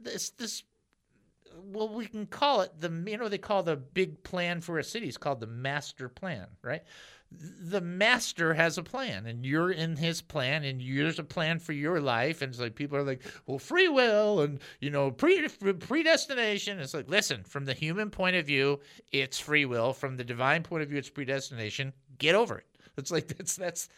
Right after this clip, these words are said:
that's the response. The bottom line is God has a plan, and God's plans never fail. Even if he makes you a promise and you look at it and you go, "No way. There's no way. There's not, there's not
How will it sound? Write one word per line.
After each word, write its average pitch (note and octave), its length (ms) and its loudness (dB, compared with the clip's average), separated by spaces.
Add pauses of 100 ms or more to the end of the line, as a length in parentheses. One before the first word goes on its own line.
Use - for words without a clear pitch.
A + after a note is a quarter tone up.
that's D#3 220 -2
the D#3+ 40 -6
response. D#3+ 480 -4
The D3 80 -6
bottom E3 460 4
line A2+ 340 -2
is A2 380 -4 (540)
God D#3 300 4
has C#3+ 300 2
a D#3+ 120 2
plan, C#3 720 2
and B2+ 240 -4
God's C3+ 400 2
plans C3 560 0
never C3 360 2
fail. C#3 920 2 (580)
Even A#3 360 2
if F#3+ 160 2
he F3+ 100 -4
makes E3+ 320 -2
you F#3 80 0
a D#3 60 -2
promise G#3+ 420 0
and D3 80 0
you C#3+ 100 -2
look G#3 220 -2
at F3+ 100 2
it D#3+ 120 0
and D3 100 -8
you C#3+ 80 -6
go, D#3+ 180 0
"No G#3+ 220 -4
way. D#4 240 -2 (420)
There's F#3 180 -4
no A#3 180 0
way. C4 260 -2
There's E3 180 -4
not, G#3 200 0 (220)
there's D#3 200 0
not A3+ 320 6